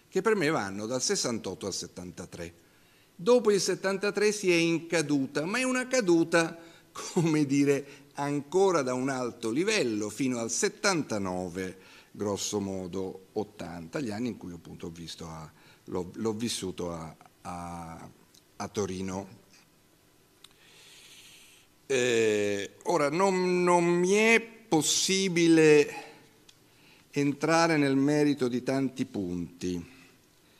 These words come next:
Io ho apprezzato, diciamo così, della letteratura sia di Sebastiano Taccola che di Tommaso Redolfi Riva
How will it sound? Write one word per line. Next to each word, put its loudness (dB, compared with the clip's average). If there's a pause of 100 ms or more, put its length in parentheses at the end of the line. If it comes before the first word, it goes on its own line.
(640)
Io 6
ho 6
apprezzato, 4
diciamo 0
così, -2
della 2
letteratura 2
sia -2
di -2
Sebastiano 0
Taccola -4
che -10
di -4
Tommaso -2
Redolfi 0
Riva -2